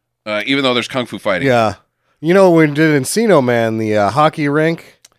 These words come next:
Speaker 1: It's rougher than the hockey rink?
Speaker 2: That was kind of a shabby place.
Speaker 1: Yeah,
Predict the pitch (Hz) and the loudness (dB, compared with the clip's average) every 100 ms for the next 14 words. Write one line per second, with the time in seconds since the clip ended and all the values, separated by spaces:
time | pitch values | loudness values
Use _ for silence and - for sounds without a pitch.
0 | _ - - 214 226 254 233 196 208 240 | _ -18 -4 -2 -2 -2 -2 0 -2 -2
1 | 233 147 170 196 190 - 196 180 139 127 | -4 0 2 2 0 -2 0 0 0 -4
2 | - 156 147 127 113 131 110 80 - 170 | -2 2 4 2 -4 -2 -2 -2 -8 -4
3 | 208 202 | -4 -4